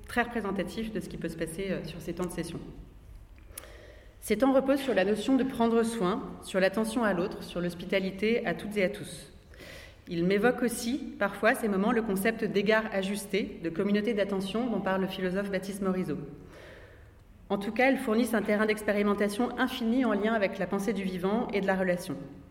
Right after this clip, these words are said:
On ne peut pas toujours parler de co-création, au sens où il ne s'agit pas tant de créer des œuvres ensemble que de se laisser déplacer par ce qui advient, de la part du collectif, de la, de personnes qui prennent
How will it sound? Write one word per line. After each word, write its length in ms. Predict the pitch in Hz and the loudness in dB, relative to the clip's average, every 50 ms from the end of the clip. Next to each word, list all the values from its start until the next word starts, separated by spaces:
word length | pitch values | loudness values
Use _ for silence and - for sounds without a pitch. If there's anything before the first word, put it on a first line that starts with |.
| - - - - - - - - - - - - - - - | -20 -20 -20 -20 -20 -20 -20 -20 -20 -20 -20 -18 -16 -10 -4
On 60 | - | -2
ne 80 | 214 214 | 0 2
peut 100 | 214 240 | 2 2
pas 160 | 233 277 277 | 4 4 2
toujours 520 | 269 - - - 285 269 262 302 311 320 - | 0 -2 -4 -2 0 2 2 2 2 2 2
parler 240 | 254 226 226 240 247 | 2 4 4 2 2
de 40 | 240 | 2
co-création, 640 | - 254 240 254 - 247 226 214 214 214 - 277 320 - - - - - - | 2 2 2 2 2 2 2 2 2 2 2 2 2 2 0 -4 -6 -4 -2
au 80 | 196 190 | -2 0
sens 280 | 196 233 247 262 - | 2 2 2 2 2
où 60 | - 226 | 0 0
il 60 | 202 | 0
ne 100 | 196 190 | 2 2
s'agit 300 | 190 196 202 190 196 202 | 2 0 0 0 0 2
pas 160 | 202 214 208 | 2 2 4
tant 180 | 202 254 247 233 | 4 2 2 2
de 80 | 202 | 2
créer 340 | 196 208 233 - 233 240 247 | 0 -2 -2 0 2 2 4
des 220 | 226 220 214 220 | 2 2 2 2
œuvres 180 | 214 208 202 196 | 2 2 2 2
ensemble 480 | 196 185 190 - 226 294 320 254 175 160 - - - - - - | 0 0 0 2 4 4 4 4 4 2 -2 -6 -10 -12 -8 -2
que 80 | - 214 | 0 0
de 60 | 214 | 0
se 100 | - 226 | 2 2
laisser 300 | 214 220 226 220 269 269 | 2 2 2 2 2 0
déplacer 540 | 220 220 254 - - 254 233 226 - 269 262 | 2 0 0 2 2 0 0 0 -2 -2 -2
par 160 | 254 233 - | -2 -2 -2
ce 80 | - 220 | -4 -4
qui 180 | 220 - 220 | -2 0 2
advient, 280 | 202 190 180 170 160 147 160 156 - - - - - - - - - - - | 2 2 2 -2 -4 -4 -6 -8 -12 -14 -16 -18 -20 -20 -20 -20 -20 -10 0
de 80 | 165 185 | 2 4
la 120 | 190 190 | 4 4
part 160 | 190 226 226 | 4 2 2
du 100 | 214 214 | 2 0
collectif, 640 | 214 226 208 202 202 202 - - - - - - - - - - - - - - - - - - - | 0 0 2 0 0 -2 -4 -8 -10 -10 -12 -14 -16 -18 -20 -20 -20 -20 -20 -20 -20 -20 -20 -10 -2
de 80 | 160 170 | 0 2
la, 180 | 165 165 156 | 2 4 2
de 180 | - - 151 160 | 0 0 -2 0
personnes 360 | 160 190 185 180 - 220 226 220 | 0 0 0 2 2 2 2 2
qui 120 | - - | 0 -4
prennent 320 | - - 196 185 185 180 | -2 0 2 2 2 0